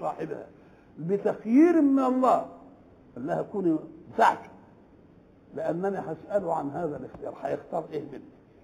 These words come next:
فإذا ما جئت لي بقى يبقى اشتكي لي وقول: "ده عمل بيا كذا وعمل كذا". وضربنا لذلك مثلا بالطقم العسكري اللي بيسميه إيه؟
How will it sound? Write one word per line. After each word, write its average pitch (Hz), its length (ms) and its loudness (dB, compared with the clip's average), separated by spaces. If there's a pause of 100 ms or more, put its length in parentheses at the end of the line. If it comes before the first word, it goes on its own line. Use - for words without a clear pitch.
(520)
فإذا 226 400 6
ما 202 180 6
جئت 220 320 2
لي 226 320 8
بقى 247 300 4 (180)
يبقى 190 200 -2
اشتكي 196 420 -4
لي 175 260 6
وقول: 180 260 0
"ده 180 100 2
عمل 185 260 4
بيا 175 280 0
كذا 170 260 -2
وعمل 160 400 0
كذا". 165 240 -2 (400)
وضربنا 202 520 4
لذلك 196 440 2
مثلا 254 420 2 (500)
بالطقم 151 680 0
العسكري 160 720 0
اللي 151 180 -8
بيسميه 151 460 -6
إيه؟ 165 260 -4